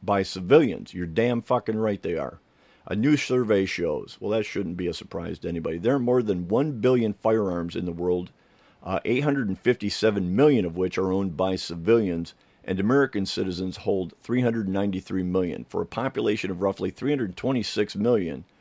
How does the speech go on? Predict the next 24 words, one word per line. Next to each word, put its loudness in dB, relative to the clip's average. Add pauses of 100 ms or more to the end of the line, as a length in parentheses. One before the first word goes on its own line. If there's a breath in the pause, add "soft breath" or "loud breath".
(240 soft breath)
that 4
equates 2
to -2
a 0
gun 4
ownership 0
of -6
one 2
hundred 0
twenty -2
guns -2
for -4
every 0
one -4
hundred -2
Americans," -4 (300 soft breath)
even 4
though 4
that, 4 (600 soft breath)
you 4
could 0
mess 2
with -4
that 4